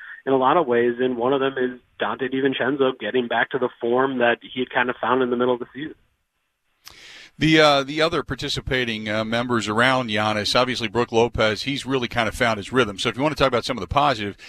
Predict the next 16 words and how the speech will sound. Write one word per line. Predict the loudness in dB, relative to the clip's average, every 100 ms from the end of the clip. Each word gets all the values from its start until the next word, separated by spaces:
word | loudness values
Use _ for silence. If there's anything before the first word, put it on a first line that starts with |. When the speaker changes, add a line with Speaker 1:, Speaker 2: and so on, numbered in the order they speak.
| -6
Speaker 2:
that's | 2 2
one | 2
of | -4
the | -2
positives. | 0 0 0 -4 -8
He's | -8
been | -8 -8
shooting | -8 -8
the | -2
ball | 2 2
really | 2 -2
well. | 0 0 0 -6 _ _ _ _ _ -20 -20 -20 -20 -20 0
Speaker 1:
Yeah, | 2 4 2
he | 2 2
has | 2 -2
been | 0 2 0 -2 -6 -16